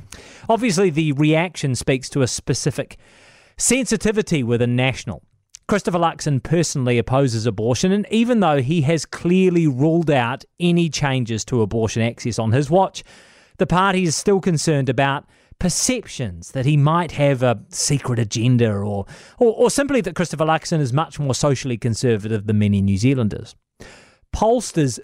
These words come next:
think he has a real issue, connecting with some women voters. And by highlighting the contraception issue, Labor's able just to needle away at one of the areas where national strategists think Luxon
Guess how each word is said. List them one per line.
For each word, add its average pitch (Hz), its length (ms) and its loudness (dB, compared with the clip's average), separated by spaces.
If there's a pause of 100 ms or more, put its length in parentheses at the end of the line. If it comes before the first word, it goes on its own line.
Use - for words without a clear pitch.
think 165 380 -2
he 170 280 -2
has 135 320 0
a 147 100 -2
real 131 680 0
issue, 135 400 -2 (160)
connecting 170 480 -2
with 139 160 -2
some 143 400 -2
women 139 280 2
voters. 139 560 -2 (200)
And 147 140 0
by 135 160 2
highlighting 220 720 0
the 151 80 -2
contraception 165 880 -2
issue, 123 320 2 (520)
Labor's 196 340 0
able 226 220 0
just - 220 -8
to 339 80 2
needle 320 640 2
away 202 420 4
at - 140 -6
one 214 300 2
of 202 160 0
the 180 260 2
areas 156 340 4
where 139 140 2
national 143 500 0
strategists 123 640 -2
think 147 340 -2
Luxon 123 500 -2